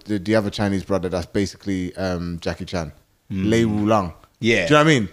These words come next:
Speaker 2: Yeah.
Speaker 1: That's, like, modeled around those people.
Speaker 2: Mm.
Speaker 1: Do you know what I mean? So, but Jackie Chan don't have a computer game.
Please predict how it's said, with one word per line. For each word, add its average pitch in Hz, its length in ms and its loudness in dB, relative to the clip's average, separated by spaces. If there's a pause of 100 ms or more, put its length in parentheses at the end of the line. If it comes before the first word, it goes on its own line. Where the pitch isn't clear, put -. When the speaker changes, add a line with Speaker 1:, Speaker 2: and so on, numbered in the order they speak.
Speaker 2:
Yeah. 127 160 -6
Speaker 1:
That's, 175 120 4
like, 131 200 4
modeled 135 580 4
around 123 460 6
those 110 180 4
people. 92 440 -2 (240)
Speaker 2:
Mm. 98 40 -8
Speaker 1:
Do 92 40 -6
you 85 220 -8
know 127 120 6
what 139 100 6
I 120 60 4
mean? 92 120 -2
So, 127 240 6
but 123 400 6
Jackie 143 240 2
Chan 135 260 4
don't 123 180 4
have 120 340 2
a 107 80 -4
computer 110 380 4
game. 80 260 -4